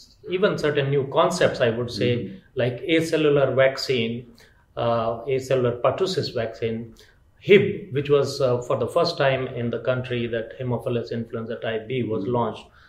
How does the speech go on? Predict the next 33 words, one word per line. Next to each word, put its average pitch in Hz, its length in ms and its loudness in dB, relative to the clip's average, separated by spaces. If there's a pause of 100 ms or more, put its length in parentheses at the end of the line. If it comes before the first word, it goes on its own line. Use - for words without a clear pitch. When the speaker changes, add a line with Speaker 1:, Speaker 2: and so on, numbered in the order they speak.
(260)
Speaker 1:
and 127 180 0
then 139 120 4 (220)
I - 20 8 (120)
P 135 160 -4
V, 120 260 0
the 110 60 0 (120)
inactivated 117 640 -4 (240)
polio 110 260 2
vaccine. 104 460 -4 (600)
So 156 80 2
these 185 220 4
are 190 100 8 (120)
certain 165 260 4 (100)
concepts, 147 380 0
and 151 140 2
we 202 120 2 (200)
introduced 160 440 0
two 175 140 0
more 151 260 0 (120)
concepts, 135 460 -2 (200)
first - 260 -4
time 123 240 0
again 123 300 0
in 120 60 0
the 117 180 -8
country, 127 340 -4 (500)
which 135 140 -4
was 139 140 0 (120)
pro-pharmacy. 127 840 2 (760)
That 143 240 2
was 123 260 2
direct 170 600 6
to 156 80 2